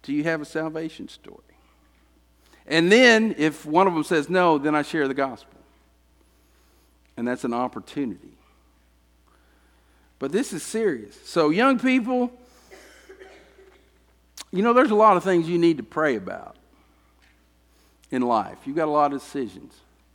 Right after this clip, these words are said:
This is not something you need to pray about. There's no need to pray about this. God has said it clearly. Don't marry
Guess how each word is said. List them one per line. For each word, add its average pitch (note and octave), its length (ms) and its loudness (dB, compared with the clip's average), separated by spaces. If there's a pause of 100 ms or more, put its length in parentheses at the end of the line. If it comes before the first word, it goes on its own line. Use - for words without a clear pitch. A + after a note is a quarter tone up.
(460)
This C#4 220 -2
is A#3 120 -2
not A3+ 380 6
something F#3+ 500 -4
you F3 140 -2
need E3 220 -2
to B2+ 40 -14
pray D#3+ 300 -8
about. E2 360 -16 (1120)
There's E3+ 160 -4
no B3 160 4
need C4+ 180 6
to G#3 60 -4
pray C4+ 340 8
about F3 340 8
this. - 520 -4 (640)
God A3 260 8
has G#3 140 4
said B3 340 4
it G3 180 2
clearly. G#3 600 4 (320)
Don't A3 540 10 (480)
marry G3 680 6